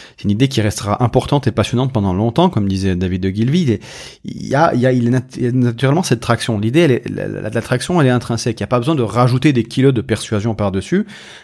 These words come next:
parce que naturellement, le concept attire les gens. Ce qui est une super chose dans le sens où t'as pas besoin de les gaver de surpromesses et de, et de mensonges pour qu'ils achètent chez toi, parce que t'as naturellement un concept qui les attire à toi. Donc tu peux faire du business aussi beaucoup plus propre.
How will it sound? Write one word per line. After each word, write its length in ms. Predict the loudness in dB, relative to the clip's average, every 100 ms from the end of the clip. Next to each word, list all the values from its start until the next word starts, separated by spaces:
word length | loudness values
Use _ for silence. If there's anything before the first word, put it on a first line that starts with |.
| -4
parce 220 | -2 -2
que 240 | 2 2 4
naturellement, 680 | 2 2 2 0 0 0
le 100 | -2
concept 440 | -2 -4 -4 -4 -4
attire 260 | -2 0
les 100 | 0
gens. 200 | -2 -6
Ce 160 | -10 -8
qui 100 | 0
est 40 |
une 80 | 0
super 360 | -2 0 2 2
chose 280 | 2 0 0
dans 80 |
le 40 | -2
sens 320 | -2 -2 -2
où 140 | -6 -6 -18 -20 -12
t'as 120 | -4 2
pas 140 | 2
besoin 380 | 4 0 0 -2
de 80 | 0
les 160 | 0
gaver 340 | 2 2 4 2
de 140 | 0
surpromesses 920 | -4 -4 -4 0 2 2 2 0 0
et 80 | 0
de, 240 | 0 0 0
et 60 |
de 100 | 0
mensonges 540 | 2 2 0 0 -2 -2
pour 120 | -6
qu'ils 200 | -4 -2
achètent 260 | 0 0 2
chez 140 | 2
toi, 160 | 2 2
parce 160 | 0
que 80 | -2
t'as 120 | -2
naturellement 540 | -2 0 2 0 2 -2
un 80 |
concept 560 | 0 -2 0 0 -2 -8 -20 -20 -20 -10
qui 140 | 0
les 180 | 2 4
attire 380 | 2 0 0 0
à 60 | -2
toi. 340 | -6 -8 -10 _ _ _ _ _ -10
Donc 120 | -6
tu 120 | -4
peux 80 | 2
faire 120 | 2
du 120 | 2
business 340 | 0 2 0 0
aussi 160 | -6
beaucoup 260 | -6 -6 -8
plus 140 | -14
propre. 480 | -12 -8 -8 -10 -20